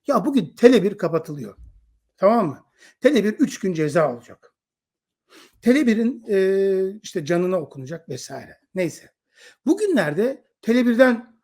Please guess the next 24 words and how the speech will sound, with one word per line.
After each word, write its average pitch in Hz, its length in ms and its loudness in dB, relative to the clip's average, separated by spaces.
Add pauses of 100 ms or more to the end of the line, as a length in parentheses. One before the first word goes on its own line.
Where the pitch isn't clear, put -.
(120)
söz 202 220 2
edilmesi 147 480 -6
gerekiyor, 131 440 -16
değil 262 100 -6
mi? 143 140 -10 (440)
Tele 302 260 2
bir 269 80 -4
ile 170 320 -6
aynı 381 280 -2
saate, 180 580 -8
Ali'nin 175 300 0
yalancısıyım 139 720 -6
ben, 240 240 -4 (180)
Halk - 320 4
T 170 140 -8
V'de 208 380 -4 (160)
yardım 175 440 2
programı 139 440 -6
koymuşlar. - 600 -20 (500)
Ya 220 120 6
Allah'ınızdan 180 880 0
korkun. - 420 -16 (540)
Dün 302 220 10
yapaydınız, 170 760 4